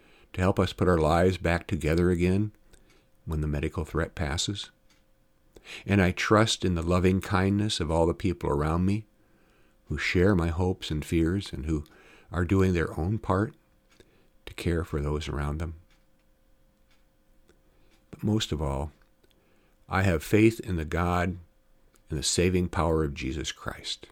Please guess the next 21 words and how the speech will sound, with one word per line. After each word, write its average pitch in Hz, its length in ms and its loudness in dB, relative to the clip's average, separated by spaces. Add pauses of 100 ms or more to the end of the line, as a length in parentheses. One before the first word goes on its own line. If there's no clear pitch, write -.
(1600)
We're 98 80 -2
coming 92 320 2
up 87 120 -2
on 104 120 2
Easter. 87 420 -2 (1400)
I 110 140 2
can 110 160 4
say 127 280 8
without 120 440 8
reservation 131 680 6
that 80 120 -2
for 92 120 0
Christians 127 540 2
this 113 280 0
is 98 300 -2 (460)
the 107 80 2
most 92 300 2
hopeful 117 380 2
time 107 240 2
of 104 120 2
year. 67 260 -4